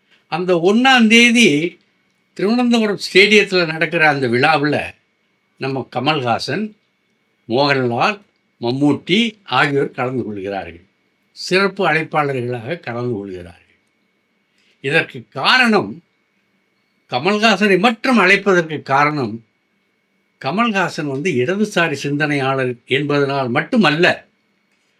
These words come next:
அவர் தொடக்கத்திலிருந்தே கேரள மக்களோட, மலையாளிகளோட நெருங்கி பழகியவர். அதை பினராயி விஜயனே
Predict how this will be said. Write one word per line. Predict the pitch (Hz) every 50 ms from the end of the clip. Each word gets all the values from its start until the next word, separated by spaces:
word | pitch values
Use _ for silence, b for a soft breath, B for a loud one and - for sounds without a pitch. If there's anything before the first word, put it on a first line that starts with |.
| _ _ _
அவர் | - 131 160 170 - -
தொடக்கத்திலிருந்தே | - 208 233 285 285 285 330 320 311 - 302 285 262 240 226 214 196 196 226 269 269 226
கேரள | - 214 226 254 269 277 269 254
மக்களோட, | 226 220 208 208 - 202 185 185 214 254 254 208
மலையாளிகளோட | 190 196 220 254 262 247 226 220 208 185 180 220 247 254 214 196
நெருங்கி | 208 226 277 302 294 294 302 - - -
பழகியவர். | 190 202 226 233 240 254 226 165 117 92 92 - _ _ _ _ _ _ _ _ _ _ _ _ _ _ _ _ _ _ _ _ _
அதை | - 175 196 214 214
பினராயி | 202 185 175 160 - - 202 220 262 294 294 285 277 262 233 190 170
விஜயனே | 196 196 220 247 247 233 226 226 226